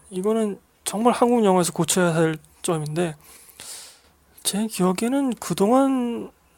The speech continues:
이전에는 존윅 시리즈에서는 좀 없었던 것 같은데, 이거 삼 편에서는 뭐 총을 맞거나 아니면은 존윅과 몸싸움을 통해서 쓰러지거나 이럴 때에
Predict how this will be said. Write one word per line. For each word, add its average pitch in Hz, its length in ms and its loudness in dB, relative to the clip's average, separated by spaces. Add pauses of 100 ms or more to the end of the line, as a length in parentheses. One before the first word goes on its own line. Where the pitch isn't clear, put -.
(100)
이전에는 233 580 2
존윅 190 240 0
시리즈에서는 226 760 0
좀 220 160 -6
없었던 220 500 -2
것 247 80 4
같은데, 160 560 -2 (720)
이거 196 180 -4
삼 240 180 -2
편에서는 233 680 2 (760)
뭐 - 100 -12
총을 254 280 2
맞거나 180 720 -2
아니면은 160 800 -6
존윅과 196 500 2
몸싸움을 180 580 2
통해서 190 360 -2
쓰러지거나 180 600 4
이럴 190 200 0
때에 196 560 0